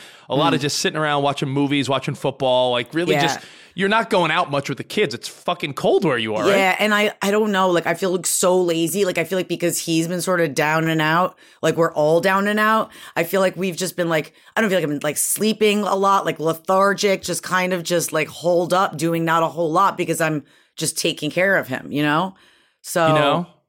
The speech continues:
Speaker 1: So,
Speaker 2: you know? So,
Speaker 1: you know?
Speaker 2: like, things suck, you know?
Speaker 1: Things suck, you know?
Speaker 2: So,
Speaker 1: So,
Speaker 2: yeah,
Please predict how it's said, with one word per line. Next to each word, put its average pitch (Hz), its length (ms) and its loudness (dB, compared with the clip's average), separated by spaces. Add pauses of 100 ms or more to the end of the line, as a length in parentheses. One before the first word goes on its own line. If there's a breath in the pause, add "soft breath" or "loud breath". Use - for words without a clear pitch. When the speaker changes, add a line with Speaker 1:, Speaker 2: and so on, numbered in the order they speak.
(100)
Speaker 1:
So, 143 260 0
Speaker 2:
you 131 40 2
know? 170 160 0 (160)
So, 185 320 0
Speaker 1:
you 170 60 4
know? 165 60 4
Speaker 2:
like, 160 200 0 (420 loud breath)
things 160 240 -2
suck, - 440 -2
you 139 60 -2
know? 139 240 -2
Speaker 1:
Things 156 200 -2
suck, 175 320 -2
you 127 80 -2
know? 127 220 -2
Speaker 2:
So, 147 400 0 (320 loud breath)
Speaker 1:
So, 139 220 0
Speaker 2:
yeah, 123 280 0